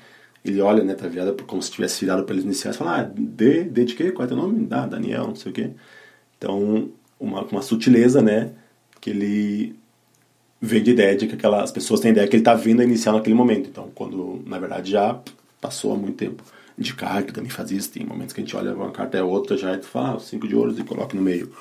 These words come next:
E já não é, o cinco de ouros já tá na carteira há muito tempo, não sei, algo assim. Tá? Então, é,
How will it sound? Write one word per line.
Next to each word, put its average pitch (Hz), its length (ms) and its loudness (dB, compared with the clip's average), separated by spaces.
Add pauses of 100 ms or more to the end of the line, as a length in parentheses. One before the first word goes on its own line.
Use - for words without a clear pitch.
(500)
E - 160 -16
já 90 160 -8
não 90 160 -6
é, 90 100 -2
o 80 60 -10
cinco - 220 -16
de - 120 -14
ouros 95 160 -8
já - 60 -12
tá 107 120 -10
na - 100 -8
carteira 50 460 -6
há 52 40 -4
muito - 180 -8
tempo, - 360 -14
não - 80 -18
sei, - 140 -12 (200)
algo 110 220 -8
assim. - 260 -12 (580)
Tá? - 140 -12
Então, 104 480 -4 (640)
é, 92 520 -8